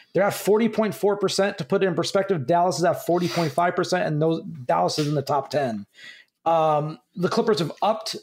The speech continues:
their assist frequency on drives. They're at ten and a half percent, which is in the top ten. They generate points at a, at a good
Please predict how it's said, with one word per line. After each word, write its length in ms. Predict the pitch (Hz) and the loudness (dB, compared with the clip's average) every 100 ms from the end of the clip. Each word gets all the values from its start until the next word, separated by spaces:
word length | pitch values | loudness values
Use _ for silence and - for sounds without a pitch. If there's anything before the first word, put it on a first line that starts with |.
| _ | _
their 180 | 165 180 | -4 0
assist 480 | 165 - 214 208 - - | 0 0 0 0 -4 -6
frequency 680 | - 180 180 151 175 170 170 | -2 0 0 0 2 2 2
on 420 | 165 160 156 151 | 2 2 2 0
drives. 460 | 139 156 143 175 156 | 0 0 2 2 2
They're 100 | 170 | 0
at 140 | 156 | 0
ten 160 | - 170 | 0 0
and 80 | 156 | 0
a 40 | |
half 220 | 151 151 | 0 -2
percent, 380 | - - 170 196 - - - | -4 -2 0 -2 -6 -20 -4
which 140 | 156 147 | -2 0
is 140 | 143 | 2
in 120 | 160 | 0
the 60 | 151 | 0
top 320 | 147 151 - | 0 -2 -2
ten. 360 | 156 123 107 110 - - - _ - | -2 -2 -4 -10 -16 -20 -20 _ -2
They 120 | 170 | 0
generate 600 | 127 196 247 233 185 - | 2 2 4 2 0 -2
points 480 | - 214 175 135 - - | 0 2 2 -4 -6 -2
at 120 | 170 | 0
a, 120 | - | 2
at 100 | 170 | 0
a 60 | 160 | 0
good 460 | 120 190 196 180 | 0 2 2 0